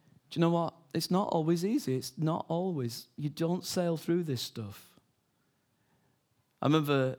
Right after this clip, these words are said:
um, someone saying to me, uh, so when my, when ours were, were sort of little, someone said to me, <laughs> he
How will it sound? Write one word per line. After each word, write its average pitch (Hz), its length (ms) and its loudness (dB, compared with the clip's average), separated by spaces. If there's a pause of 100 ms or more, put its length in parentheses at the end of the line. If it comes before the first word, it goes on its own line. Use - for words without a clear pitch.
(100)
um, 123 420 0 (100)
someone 139 340 2
saying 127 200 2
to 123 120 -2
me, 117 260 2
uh, 113 40 -2 (580)
so 135 120 -2
when 139 120 2
my, 139 400 2
when 131 120 0
ours 135 300 0
were, 120 240 0
were 117 220 0
sort - 240 -4
of 110 80 -6 (260)
little, 110 360 -4 (640)
someone 147 280 0
said 135 200 -4
to 123 100 -4
me, 117 260 -2 (320)
<laughs> - 400 -20
he - 1400 -4